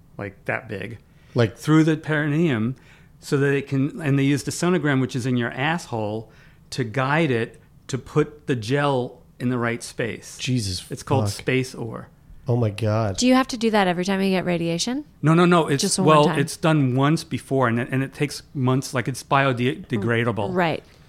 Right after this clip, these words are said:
Speaker 2: So
Speaker 1: But,
Speaker 2: you just
Speaker 1: yeah.
Speaker 2: had it up in there.
Speaker 1: Yeah. I
Speaker 2: Did
Speaker 1: probably still have a little bit left. <laughs>
Speaker 2: What was the, did it feel like pressure? What was the sensation?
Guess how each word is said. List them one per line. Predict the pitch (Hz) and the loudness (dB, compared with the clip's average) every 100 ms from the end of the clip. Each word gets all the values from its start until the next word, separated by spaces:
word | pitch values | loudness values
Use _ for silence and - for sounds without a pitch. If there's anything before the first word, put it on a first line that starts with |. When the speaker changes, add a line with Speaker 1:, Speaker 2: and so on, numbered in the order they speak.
| - - - | -20 -20 -4
Speaker 2:
So | - | 2
Speaker 1:
But, | 131 | 4
Speaker 2:
you | 139 151 | 6 4
just | 156 | 6
Speaker 1:
yeah. | 147 | 6
Speaker 2:
had | 127 | 8
it | 120 | 6
up | 120 | 4
in | 120 123 | 4 4
there. | 95 85 87 - | 4 0 -4 -2
Speaker 1:
Yeah. | 127 143 117 - - - - | 0 0 -2 -6 -20 -20 -6
I | 156 | -2
Speaker 2:
Did | 104 120 | 0 4
Speaker 1:
probably | 175 160 | 4 4
still | 185 | 4
have | 143 131 | 2 4
a | |
little | 135 131 | 2 0
bit | 135 | 0
left. | 135 127 - - - | 0 -2 -4 -14 -20
<laughs> | - - 208 - | -14 -4 -4 0
Speaker 2:
What | - 156 | 4 6
was | 165 139 | 6 6
the, | 135 | 2
did | 117 123 135 123 | 0 -4 0 4
it | 131 123 | 4 4
feel | 143 160 | 4 6
like | 175 135 | 6 2
pressure? | - - 98 170 208 220 | -2 -2 -2 -2 -2 2
What | 131 | 4
was | 143 | 4
the | 147 | 4
sensation? | 147 113 110 110 - | 2 2 2 0 -4